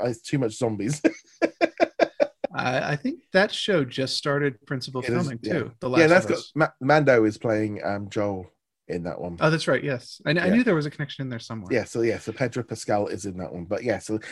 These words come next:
Speaker 1: little bit of a side note. But there we go. So that is all of this week's, um, Disney Plus bits and pieces. Like I said, it's just great having lots of different shows to talk about. So obviously next week we will be talking about,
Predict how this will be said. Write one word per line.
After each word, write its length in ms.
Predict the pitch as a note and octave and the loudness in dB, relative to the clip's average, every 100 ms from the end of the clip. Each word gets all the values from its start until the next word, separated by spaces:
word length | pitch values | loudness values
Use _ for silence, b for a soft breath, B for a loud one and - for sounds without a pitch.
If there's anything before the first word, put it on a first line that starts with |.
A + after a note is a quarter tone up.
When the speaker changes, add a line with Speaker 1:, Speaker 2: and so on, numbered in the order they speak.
| B - | B 2
Speaker 1:
little 140 | C3+ | 4
bit 140 | A2+ | 4
of 80 | G2 | 2
a 160 | G2+ G2 B B _ _ | 0 -2 B B _ _
side 340 | - A#2+ A2 | -4 0 0
note. 200 | A#2 G#2 | 0 0
But 80 | D3 | 4
there 160 | G3+ G3 | 8 10
we 80 | E3 | 8
go. 80 | |
So 140 | B2 F3 | 6 4
that 160 | G#3 | 4
is 120 | G#3+ G3+ | 4 0
all 300 | G3+ G3+ F#3+ | 2 4 4
of 100 | E3+ | 4
this 240 | E3+ - | 2 6
week's, 300 | E3+ D3+ - | 4 4 0
um, 340 | D3 D3 C#3+ - A2 | 4 4 4 -4 -6
Disney 320 | C3+ C#3 C3 | -6 -2 -2
Plus 460 | A#2 C3+ A#2+ - - B B B | 0 -2 -2 -8 -12 B B B
bits 140 | C#3 C3 | -12 0
and 80 | C#3+ | 2
pieces. 180 | C#3+ | 4
Like 120 | C#3+ C#3 | 4 2
I 40 | |
said, 140 | A#2 | 0
it's 100 | G2 | -4
just 200 | - D3+ | -4 -4
great 240 | - C#3+ C3 | 4 4 4
having 320 | B2+ B2 A#2+ | 0 -2 0
lots 260 | E3+ - C#3 | 0 -2 -4
of 60 | |
different 240 | C3 A#2 A2 | -4 -4 0
shows 300 | A#2 G#2+ - | 0 0 -2
to 60 | |
talk 200 | C#3 C3+ | -4 -4
about. 300 | - B2+ A#2+ B B B | 0 2 2 B B B
So 80 | B2+ | -10
obviously 200 | A#2+ C3+ | -2 2
next 340 | C#3 C#3+ - | 4 4 2
week 260 | C#3+ B2+ - | -2 -2 0
we 200 | B2 A#2 | -2 0
will 240 | A#2 A#2 | 0 0
be 180 | A#2 A2+ | 2 0
talking 360 | G#2+ C3 B2 A2+ | 0 -6 -4 -2
about, 280 | A2 A2 | 2 2